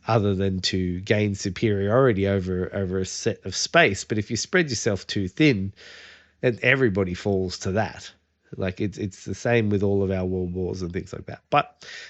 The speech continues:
I mean, there's contrary opinions where, you know, some people just wanna see the world burn, and that's potentially who will, will, uh, send our messages to, and it'll be a big drama.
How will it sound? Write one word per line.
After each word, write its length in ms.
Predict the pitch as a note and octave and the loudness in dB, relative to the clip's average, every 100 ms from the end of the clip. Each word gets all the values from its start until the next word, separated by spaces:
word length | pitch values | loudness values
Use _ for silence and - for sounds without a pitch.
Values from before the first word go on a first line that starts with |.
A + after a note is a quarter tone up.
| - - | -8 0
I 40 | |
mean, 200 | D#4 C#4+ | 2 2
there's 200 | D4 A#3+ | 4 2
contrary 520 | - F#3+ D3+ - A2+ | 2 2 2 2 4
opinions 600 | G2 - A#2 B2+ C3+ C3+ | 2 0 0 2 0 0
where, 360 | G2+ G#2 G2+ G2 F2+ - | 2 4 6 2 -2 -6
you 100 | F#2+ | -4
know, 100 | G#2 | -6
some 380 | - - G2+ F#2+ | -6 -4 -4 -2
people 320 | G#2+ G2+ G#2 | 0 0 -2
just 240 | - F#2+ G#2+ | -6 -6 -4
wanna 160 | G2 | -4
see 200 | F#2 G#2 | -2 -2
the 120 | G2 | 0
world 360 | F#2 G2 G2 G2 | 0 0 -2 -2
burn, 360 | G2+ G#2 B2+ A2+ | 0 2 2 0
and 120 | F#2 | -4
that's 240 | G2 - | -6 -8
potentially 540 | - - G#2 G2 G2 F#2+ | -12 -4 -4 -2 -2 0
who 180 | G#2 | 2
will, 360 | G2 F#2+ F#2 - - _ _ | 2 0 -2 -6 -16 _ _
will, 460 | - G2 G2 G#2+ - - - _ _ _ _ _ _ | -8 -4 -4 -6 -10 -14 -20 _ _ _ _ _ _
uh, 640 | F#2 F2+ F2 E2+ - - G#2 | -6 -4 -4 -8 -10 -10 -8
send 320 | - G#2 G2+ | -2 0 0
our 100 | F#2+ | 0
messages 520 | G2+ A2+ A#2 G#2 G2+ | 0 -2 -2 -2 0
to, 240 | - B2+ | 2 2
and 260 | A#2+ F#2 F#2+ - - - _ | 2 -2 -8 -14 -18 -20 _
it'll 140 | G#2+ | -4
be 160 | G2 G2 | 2 2
a 40 | |
big 220 | F2+ G#2 G2+ | 2 0 0
drama. 420 | G2+ G2 A#2 | -2 -2 -2